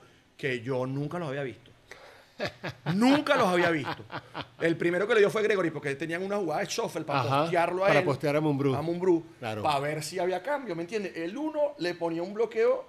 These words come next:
Speaker 1: al tres en un shuffle y nosotros ni loco íbamos a cambiar como Mumbrú, que es una bestia.
Speaker 2: Claro, dos
Speaker 1: Y
Speaker 2: metros
Speaker 1: entonces
Speaker 2: uno.
Speaker 1: la orden era bump.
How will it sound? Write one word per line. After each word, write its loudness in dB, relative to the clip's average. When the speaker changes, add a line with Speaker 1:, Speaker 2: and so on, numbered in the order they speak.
Speaker 1:
al -4
tres 0
en -6
un -10
shuffle -4
y -2
nosotros -2
ni -2
loco 0
íbamos -2
a -4
cambiar -4
como -4
Mumbrú, 0
que -8
es -6
una -4
bestia. -2
Speaker 2:
Claro, -2
dos -4
Speaker 1:
Y -10
Speaker 2:
metros 0
Speaker 1:
entonces 0
Speaker 2:
uno. 4
Speaker 1:
la 4
orden 0
era -2
bump. -4